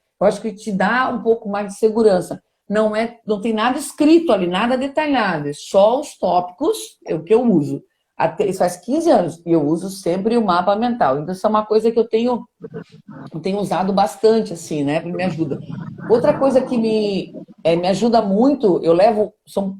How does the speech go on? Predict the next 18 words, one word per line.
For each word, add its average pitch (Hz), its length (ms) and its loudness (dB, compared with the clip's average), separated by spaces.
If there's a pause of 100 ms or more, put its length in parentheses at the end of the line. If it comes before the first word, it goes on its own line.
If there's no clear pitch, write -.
assim, 185 280 -4
na, 165 100 0
muitas 196 600 2
palestras, 185 540 0
eu, 156 200 -2
tudo 190 120 -8
você 233 100 -8
falou, 190 260 0
ó, 127 80 0 (360)
às 151 180 -4
vezes, 196 280 -4
né, 170 120 -2
a 190 40 -2
experiência 185 440 -4
sua 196 160 -2
foi 190 180 -6
positiva, 202 540 -2
porque 208 420 0